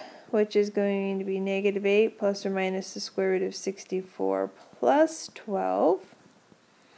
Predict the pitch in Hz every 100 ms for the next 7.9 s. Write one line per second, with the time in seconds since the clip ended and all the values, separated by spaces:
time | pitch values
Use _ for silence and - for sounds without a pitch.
0 | - - - - _ _ _ - 208 208
1 | 202 202 202 196 190 190 190 190 196 180
2 | 180 294 415 - - - 202 - - 202
3 | 202 196 196 196 202 - 190 190 185 185
4 | 208 220 - - - - 202 196 190 185
5 | 196 - 233 370 - - - - - _
6 | - _ _ _ _ _ _ _ - -
7 | - - _ 220 220 226 226 226 240